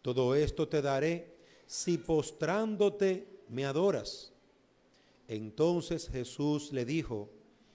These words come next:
"Vete, Satanás, porque escrito está, al Señor tu Dios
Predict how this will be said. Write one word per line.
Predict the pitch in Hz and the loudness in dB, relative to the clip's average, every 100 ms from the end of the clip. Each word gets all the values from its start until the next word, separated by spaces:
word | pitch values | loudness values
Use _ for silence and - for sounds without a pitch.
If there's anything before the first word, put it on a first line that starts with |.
| _ _ | _ _
"Vete, | 117 107 185 185 127 104 101 - | -10 0 2 2 0 -2 -4 -10
Satanás, | - 123 123 113 117 113 - - _ _ _ _ _ _ - | -6 -2 -2 -2 -4 -6 -14 -20 _ _ _ _ _ _ -6
porque | 123 120 | -4 0
escrito | 131 - 196 202 185 | -2 -2 -2 0 0
está, | 160 - 123 101 - - _ _ _ _ _ - | -2 0 -2 -2 -10 -20 _ _ _ _ _ -10
al | 113 113 117 | -4 -2 -2
Señor | - 123 117 139 143 | -4 -4 0 0 0
tu | - 123 | -2 -4
Dios | 110 123 131 127 - - | -2 0 0 -2 -8 -16